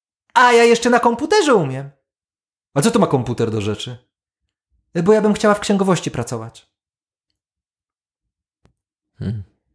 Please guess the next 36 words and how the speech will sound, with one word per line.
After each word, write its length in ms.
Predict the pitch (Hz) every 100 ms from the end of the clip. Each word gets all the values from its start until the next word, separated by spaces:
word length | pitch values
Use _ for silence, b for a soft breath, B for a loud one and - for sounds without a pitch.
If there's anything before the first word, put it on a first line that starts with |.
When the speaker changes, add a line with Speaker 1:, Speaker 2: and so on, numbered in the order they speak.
| _ _ _ _ _ _ _ _ _ _ _ _ _ _
Speaker 1:
No 140 | 120 127
pochwal 480 | 269 175 - 117 117
mnie, 240 | 120 120
że, 120 | 131 -
Speaker 2:
No, 80 | 156
y, 240 | 156 120 131
Speaker 1:
że 140 | 151
Speaker 2:
pie-, 40 |
Speaker 1:
znalazłem 520 | 143 170 165 143 151 147
nieśmieszny 440 | 143 151 131 135
Speaker 2:
pi-, 60 | 117
Speaker 1:
żart. 160 | 110
Speaker 2:
pięknie, 400 | 220 247 151 123
no, 200 | 117 127 - 123 - - - _ 92 95 _ _ - _ -
ale 400 | 127 170 165 - _ _
mówię 280 | 143 139 110
ci, 300 | 101 95 87 107
nie 140 | 127
dałbym 320 | 120 101 98
ci 120 | 92
za 120 | 98 95
to 120 | -
pieniędzy, 540 | 104 92 92 87 85 - _ _ _ _
za 140 | -
taki 220 | 92 95
żart. 360 | 92 87 - - _ _ _ _ _ _ _ _ _ _ 113
Nie 140 | 113
jest 180 | 95 101
wart. 400 | 87 85 - - _ _ _
Speaker 1:
No 140 | 123 117
niczego 420 | 160 196 294 208
nie 120 | 120
jest 200 | 107 92
wart. 240 | 107 92 113
Speaker 2:
Nie 220 | 107 92
jest. 300 | 85 - _